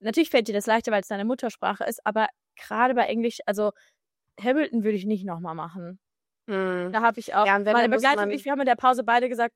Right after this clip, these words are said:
Speaker 1: wir verstehen gar nix. <laughs>
Speaker 2: Ja, und wenn, dann muss man halt vorher so ein bisschen recherchieren. Also ich hab mir vorher wenigstens mal so die Zusammenfassung von Oliver durchgelesen, dass man so grob weiß, wie so der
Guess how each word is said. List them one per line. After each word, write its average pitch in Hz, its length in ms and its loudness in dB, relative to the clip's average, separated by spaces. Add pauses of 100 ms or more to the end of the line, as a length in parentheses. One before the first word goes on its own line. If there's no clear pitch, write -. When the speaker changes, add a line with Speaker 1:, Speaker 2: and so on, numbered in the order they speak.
Speaker 1:
wir 233 120 -8
verstehen 262 380 -4
gar 233 220 2
nix. - 440 -10
<laughs> - 340 0
Speaker 2:
Ja, 170 220 -6 (300)
und 196 120 -4
wenn, 226 120 4
dann 240 120 4
muss 233 160 -4
man 226 100 -2
halt 208 100 -8
vorher 226 260 2
so 214 100 -4
ein 202 60 -4
bisschen 214 280 -4
recherchieren. 196 540 -2
Also 185 160 -6
ich 214 100 -6
hab 220 140 -2
mir 214 120 -4
vorher 214 360 -2
wenigstens 220 440 -4
mal 202 200 -2 (320)
so 202 100 -8
die 190 100 -6
Zusammenfassung 208 840 -2
von 202 320 -2
Oliver 202 280 4
durchgelesen, 202 640 0
dass 202 140 -6
man 208 120 -2
so 196 100 -4
grob 233 420 0
weiß, 202 240 0
wie 214 80 -6
so 190 100 -4
der 180 160 -2